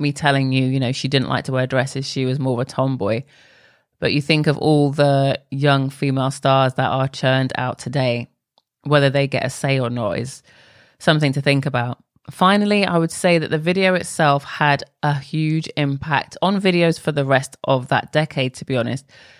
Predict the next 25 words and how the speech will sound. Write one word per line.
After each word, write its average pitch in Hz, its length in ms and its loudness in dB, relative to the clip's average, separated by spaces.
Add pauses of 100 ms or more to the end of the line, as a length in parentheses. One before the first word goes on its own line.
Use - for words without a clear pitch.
(220)
The 165 80 2
decade 220 360 0
itself 165 420 2
was 160 140 0
definitely 165 640 0
very 156 520 2
into 156 280 -4
futurism 156 580 0
when 165 140 2
it - 80 -4
came 165 220 -2
to 170 120 -4
videos. 170 540 2
So 147 320 0
there'd 139 180 -2
be 143 140 -2
lots 147 260 -2
of 143 80 -4
metallic, 147 720 2
there'd 139 240 -6
be 143 80 -4
lots - 260 -2
of 160 140 -4
liquid 151 440 -2
silver, 143 840 0